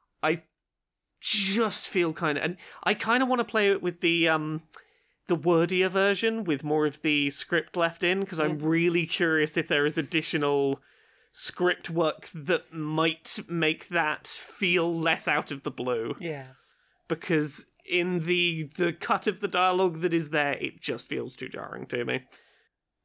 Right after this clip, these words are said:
Speaker 1: Um, otherwise, very enjoyable game.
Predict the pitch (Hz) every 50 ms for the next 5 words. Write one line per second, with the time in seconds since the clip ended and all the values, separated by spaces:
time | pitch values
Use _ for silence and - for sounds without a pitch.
0 | _ - - 147 139 123 131 139 - _ _ _ _ - - - 466 508 494 494
1 | 466 415 - 392 440 381 415 427 427 370 349 392 370 330 370 330 240 320 302 262
2 | 190 151 135